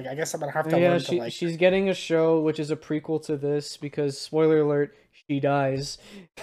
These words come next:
Speaker 1: Well, she doesn't, she doesn't die. She's, like, her memories are erased and she's forced to live in Westview forever,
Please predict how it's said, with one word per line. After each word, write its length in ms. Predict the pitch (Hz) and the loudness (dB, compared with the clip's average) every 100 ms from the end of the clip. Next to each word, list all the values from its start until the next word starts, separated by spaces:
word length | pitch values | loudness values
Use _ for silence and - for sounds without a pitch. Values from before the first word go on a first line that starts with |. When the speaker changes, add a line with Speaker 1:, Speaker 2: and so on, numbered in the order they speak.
| - - - _ 185 | -18 -20 -20 _ -8
Speaker 1:
Well, 100 | 180 | -6
she 120 | 226 | -4
doesn't, 220 | 196 - | -4 -6
she 80 | 214 | -4
doesn't 200 | 208 170 | -2 -2
die. 260 | 127 123 117 | -4 -4 -6
She's, 240 | - 139 | -10 -6
like, 180 | 139 135 | -6 -6
her 120 | 151 | -6
memories 400 | 147 143 139 139 | -4 -4 -4 -2
are 140 | 135 127 | 0 0
erased 340 | 123 127 - | -2 -6 -10
and 80 | 123 | -12
she's 160 | 123 | -12
forced 300 | - 127 131 | -8 -8 -8
to 80 | 131 | -8
live 180 | 127 127 | -8 -6
in 100 | 123 | -8
Westview 460 | 120 117 - 117 113 | -10 -12 -14 -16 -16
forever, 420 | 120 107 110 | -14 -14 -14